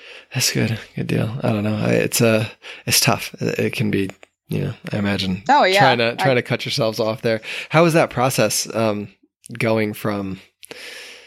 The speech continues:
Speaker 1: that, that disconnection process, I guess?
Speaker 2: Well, you know, it's funny 'cause we lived, so we lived in a fifth wheel trailer before this. So I haven't lived in a house in so long.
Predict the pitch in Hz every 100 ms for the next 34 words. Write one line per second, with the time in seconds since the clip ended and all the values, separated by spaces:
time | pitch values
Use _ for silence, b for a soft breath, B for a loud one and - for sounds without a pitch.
0 | B B B _ 139 135 135 135 135 -
1 | 123 113 117 107 110 107 - 107 113 107
2 | 107 - - b b b _ _ B B
3 | B B B 254 311 330 - 254 269 269
4 | 269 - _ 233 214 254 233 226 233 233
5 | 220 226 220 - 214 214 226 226 202 180
6 | 208 202 202 185 - 185 190 175 180 170
7 | 175 175 180 - 180 226 226 185 185 175
8 | 165 - 185 180 - 165 - 180 170 165
9 | 180 175